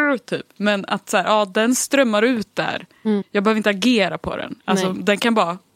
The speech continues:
Speaker 1: vara där och babbla lite. Och att så här, göra, typ. Alltså, eller, jag lever efter mitt motto som är gör först, tänk sen.
Speaker 2: <laughs>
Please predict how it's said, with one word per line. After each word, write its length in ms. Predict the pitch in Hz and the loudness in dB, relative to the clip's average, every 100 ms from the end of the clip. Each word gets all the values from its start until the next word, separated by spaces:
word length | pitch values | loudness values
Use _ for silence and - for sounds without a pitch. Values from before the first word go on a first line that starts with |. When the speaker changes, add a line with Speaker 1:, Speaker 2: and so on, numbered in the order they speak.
| _ _ _ _ _ | _ _ _ _ _
Speaker 1:
vara 260 | - 208 214 | -2 2 2
där 160 | 170 165 | 0 -4
och 60 | |
babbla 360 | 175 220 208 233 | 0 0 2 0
lite. 420 | 185 170 - - | 0 -8 -10 -8
Och 260 | 190 - 185 | -10 -6 -4
att 200 | 175 - | -4 -4
så 100 | 185 | -4
här, 220 | 170 165 _ _ _ _ _ _ _ _ _ | -4 -8 _ _ _ _ _ _ _ _ _
göra, 680 | 185 226 208 185 240 202 | 0 2 4 2 2 0
typ. 280 | 156 - - - | -2 -12 -8 -4
Alltså, 160 | 190 | -2
eller, 280 | 202 220 220 - - - - _ _ _ | 0 0 -2 -8 -20 -20 -20 _ _ _
jag 300 | 262 330 285 | 2 4 4
lever 340 | 190 175 185 | 0 -2 -2
efter 200 | 190 - | -2 -4
mitt 180 | 175 160 | -6 -2
motto 320 | 220 214 196 | -4 -4 -6
som 160 | 185 180 | -4 -2
är 40 | |
gör 320 | 175 226 302 | 2 4 4
först, 420 | 254 - 247 - - | 2 0 -2 -4 -4
tänk 320 | - 262 277 | 2 2 2
sen. 260 | - 311 220 | 2 2 4
Speaker 2:
<laughs> 120 | 220 | 4